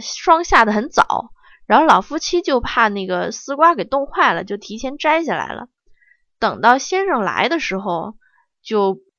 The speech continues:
一直跺脚感慨说：“这山里面有个宝库，这丝瓜就是开门的钥匙，这还没等熟就摘了，就怕不管用了。”那先生就拿了丝瓜到山坡前面凭空画了一个圈儿，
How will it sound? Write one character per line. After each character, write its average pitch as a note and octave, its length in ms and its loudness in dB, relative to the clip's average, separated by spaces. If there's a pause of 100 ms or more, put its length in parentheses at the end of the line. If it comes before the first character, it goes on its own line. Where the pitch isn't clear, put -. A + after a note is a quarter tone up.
(120)
一 B3 160 -8
直 G3 260 -6
跺 B3 300 2
脚 C3 360 0
感 F#3+ 300 0
慨 - 260 -2
说 G#3 280 -2
：“这 G#3+ 160 -6
山 D4 320 0
里 A3+ 100 -6
面 F#3+ 220 -2
有 B2 100 -2
个 G3 100 -4
宝 - 200 4
库， - 500 -10 (380)
这 B3 180 -2
丝 D#4 300 -8
瓜 F4 260 4
就 C4+ 160 -2
是 F3 80 -6
开 D#4 220 -4
门 B3 200 0
的 D4 60 -2
钥 D#4 300 4
匙， - 300 -10 (280)
这 C4 120 -12
还 D#4+ 160 -6
没 E4 180 -2
等 A3 160 -2
熟 G#3 260 -2
就 D#4+ 140 -2
摘 G#3+ 300 2
了， B2+ 260 -2
就 G#3+ 260 -12
怕 B3 240 0
不 B3+ 160 -6
管 G3+ 220 -2
用 B3 160 -4
了。” - 240 -12 (680)
那 A#3 200 -4
先 D4+ 260 -4
生 C4 180 -2
就 B3 120 -2
拿 G#3 240 2
了 B3+ 100 -2
丝 C#4 260 -12
瓜 C#4 240 4
到 A3 180 0
山 C4+ 220 -4
坡 C#4 160 0
前 G3 240 -4
面 G#3 220 -6
凭 G#3+ 300 -8
空 D4+ 180 -2
画 B3 180 2
了 B3 80 -2
一 C4+ 40 -6
个 A3 80 -4
圈 - 220 -6
儿， - 180 -2